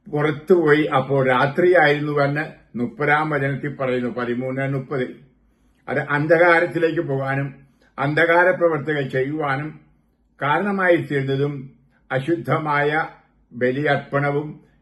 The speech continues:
അതെ, വിശുദ്ധ കുർബാന സ്വീകരണവുമാണ് എന്ന് വ്യക്തമാണ്. കാരണം വിശുദ്ധ കുർബാന എന്ന് പറയുന്നത് കർത്താവിന്റെ സ്നേഹത്തിന്റെ അർപ്പണം. ഒന്ന് കൊറിന്തോസ് അധ്യായം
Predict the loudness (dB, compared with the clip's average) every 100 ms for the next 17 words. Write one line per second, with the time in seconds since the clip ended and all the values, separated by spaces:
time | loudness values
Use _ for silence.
0 | _ _ -4 0 2 0 -2 0 0 -2
1 | 0 0 0 -2 -2 0 0 0 -2 0
2 | 0 0 0 0 -2 -4 -6 -6 -8 -10
3 | -18 _ _ _ _ -6 -4 0 0 0
4 | 4 4 6 4 4 2 2 2 0 0
5 | 0 0 0 -2 -12 _ _ _ -6 0
6 | 2 2 0 -2 -2 0 -2 -2 0 2
7 | 0 -2 -4 -4 -10 _ _ _ _ _
8 | _ 0 0 2 -2 0 0 0 0 -2
9 | 0 0 -2 -6 _ _ _ -6 -4 2
10 | 4 4 4 0 -6 -10